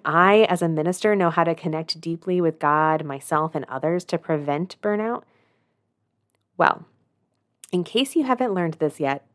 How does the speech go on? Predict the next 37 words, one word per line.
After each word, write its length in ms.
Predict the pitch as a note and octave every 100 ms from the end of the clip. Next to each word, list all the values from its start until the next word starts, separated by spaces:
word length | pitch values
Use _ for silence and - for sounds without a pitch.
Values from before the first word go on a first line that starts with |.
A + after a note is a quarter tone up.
| _
shoulds 600 | - - F#3+ A#3 A#3+ A#3+ - _ _ -
are 180 | D#3
liars. 720 | D3 C3+ - - - - - _ _ _ _ _ -
<laughs> 60 | - - - C#4 - E4 - F#4 - - - - -
The 100 | A3+
truth 380 | - B3+ D#4+ E4
is, 320 | G#3 G#3 A#3 -
I 100 | G#3
hadn't 420 | C4 - D4 E4+ F3+
learned 640 | F3 G3+ B3 F#3+ D#3+ D#3+
the 120 | - F3
rhythms 520 | F3 F#3 F#3 E3 D#3+
of 120 | D#3
soul 200 | - D#3
care. 320 | - - - - - _ _ -
I 60 |
had 160 | A#3 A3+
learned 200 | C4 C#4+
how 120 | A#3
to 120 | G#3+
do 220 | F3 G3+ -
a 100 | E3+
lot 380 | E3 D#3 E3+ -
of 120 | D3+
things, 520 | - C3+ D2+ - - _ _ _ _ _
but 120 | -
I 100 | E3+
hadn't 440 | E3+ - F#3 G#3 -
learned 340 | E3+ D#3 D3
how 120 | -
to 120 | D3+ D3
refill 640 | D3 C#3+ - F3 E3 E3+
my 180 | E3 D#3+
soul 440 | D#3+ D3+ C#3+ C3+ C3
in 100 | C#3
a 80 |
holistic 720 | C3+ C#3 C#3 C#3+ - C#3+ C3+